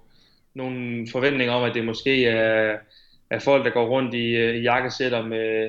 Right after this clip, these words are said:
med næsen, øh, op i skyen og sådan noget, men altså, folk er virkelig imødekommende hernede, og det har været nemt at, at falde til.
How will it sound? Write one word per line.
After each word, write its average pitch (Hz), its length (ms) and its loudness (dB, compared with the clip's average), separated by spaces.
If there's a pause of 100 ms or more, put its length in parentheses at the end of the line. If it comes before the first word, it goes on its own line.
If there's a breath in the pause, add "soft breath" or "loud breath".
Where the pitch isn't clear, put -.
(160)
med 117 80 -4
næsen, 123 540 0
øh, 113 260 0
op 120 180 2
i 120 40 -2
skyen 131 380 2
og 110 80 -4
sådan 120 120 -4
noget, 120 140 4
men 117 140 2
altså, 113 240 -4
folk 143 180 2
er 123 100 2
virkelig 127 580 -2 (440 soft breath)
imødekommende 139 640 2
hernede, 135 400 2
og 123 120 -4
det 120 100 -6
har 120 80 -4
været 120 180 0
nemt 139 240 0
at, 117 140 0 (300)
at 120 140 -2
falde 117 180 0 (100)
til. 165 160 0